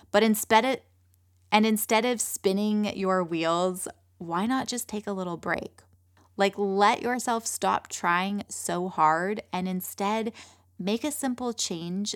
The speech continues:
that will help you ease your way back into what it is that you're doing or your ultimate goal.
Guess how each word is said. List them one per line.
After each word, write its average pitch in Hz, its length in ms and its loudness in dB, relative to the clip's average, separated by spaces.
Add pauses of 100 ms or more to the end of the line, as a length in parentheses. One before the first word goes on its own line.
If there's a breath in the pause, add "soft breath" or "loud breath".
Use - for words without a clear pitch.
that 180 180 -2
will 180 200 -4
help 190 520 -6
you 180 380 -6
ease 220 320 -4
your 214 140 -4
way 190 200 -4
back 175 260 -2
into 175 280 -6
what 165 240 -4
it 165 120 -6
is 160 200 -6
that - 160 -4
you're 160 160 -6
doing - 540 -8 (120)
or 160 440 -6 (100)
your 170 360 -4
ultimate 196 460 -2
goal. - 380 -4